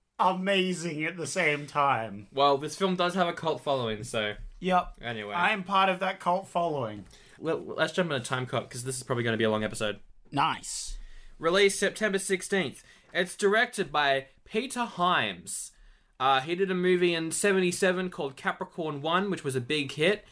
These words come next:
Speaker 2: He's also worked with Harrison Ford on a romantic drama.
Speaker 1: Nice.
Speaker 2: And also directed the forgotten sequel to two thousand and one Space Odyssey.
Speaker 1: Ooh.
Speaker 2: Two thousand and ten, the year we made contact.
Speaker 1: Wow.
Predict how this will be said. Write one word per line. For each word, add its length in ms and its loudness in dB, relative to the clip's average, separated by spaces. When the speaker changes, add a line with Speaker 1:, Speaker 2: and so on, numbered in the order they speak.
Speaker 2:
He's 220 -6
also 380 2
worked 240 -4
with 120 -10
Harrison 380 -2
Ford 500 0
on 140 0
a 60 4
romantic 640 2
drama. 480 -4
Speaker 1:
Nice. 640 -4
Speaker 2:
And 160 0
also 400 4
directed 680 0
the 140 2
forgotten 640 0
sequel 540 2
to 120 -8
two 240 -4
thousand 360 0
and 60 -6
one 160 -2
Space 400 0
Odyssey. 460 -2
Speaker 1:
Ooh. 280 -8
Speaker 2:
Two 200 0
thousand 400 2
and 140 0
ten, 380 0
the 100 -2
year 300 0
we 160 2
made 280 0
contact. 680 -4
Speaker 1:
Wow. 320 0